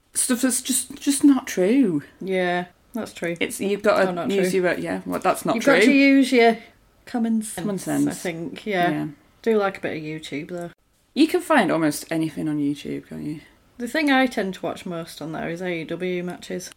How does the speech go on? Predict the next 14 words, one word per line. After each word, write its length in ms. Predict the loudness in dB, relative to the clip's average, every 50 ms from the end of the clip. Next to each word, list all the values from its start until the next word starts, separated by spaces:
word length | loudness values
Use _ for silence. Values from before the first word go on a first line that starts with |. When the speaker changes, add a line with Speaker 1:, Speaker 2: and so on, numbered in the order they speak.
| -2
Speaker 1:
Mm. 500 | 0 0 0 0 -4 -6 -4 -4 -4 -4 -4
Speaker 2:
'Cause, 500 | -2 -2 -2 -2 -4 -8 -10 -8 -4 -2
uh, 420 | 0 0 0 0 0 0 -2 -4 -6
they've 180 | -8 -10 -8 -4
got, 240 | 0 0 0 0 0
like, 300 | 0 0 0 -2 -4 -6
two, 500 | -6 -4 -2 0 0 0 -2 -4 -6 -10 -14 _ _ _ _ _ _ -10
there's, 120 | -6 -2
like, 260 | 0 0 0 -2 -4
two 320 | -4 -2 -2 0 -2 -2 -4
programmes 640 | -6 -6 -4 -2 -2 -4 -4 -6 -6 -4 -6 -6 -6
that 160 | -8 -8 -8
they 80 | -8 -8
release 640 | -6 -6 -8 -8 -8 -10 -12 -14 -16 -16 -18 -18